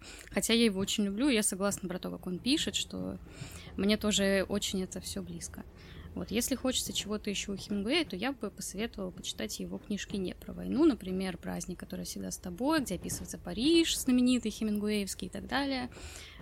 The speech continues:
э, где там Пикассо ходит, э, Фицджеральд и так далее. Вот, э, если такая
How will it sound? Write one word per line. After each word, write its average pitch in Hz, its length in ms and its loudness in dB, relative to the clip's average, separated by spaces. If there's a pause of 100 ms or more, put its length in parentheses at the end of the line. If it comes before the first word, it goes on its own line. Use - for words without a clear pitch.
э, 185 220 -2
где 185 200 -4
там 180 360 -4 (140)
Пикассо - 640 2
ходит, 262 560 0
э, 185 320 0 (160)
Фицджеральд 233 600 4
и 175 40 -4
так 180 200 -6
далее. 185 400 -6
Вот, 233 120 -2 (140)
э, 190 260 -2 (120)
если 196 580 -2 (160)
такая 185 480 4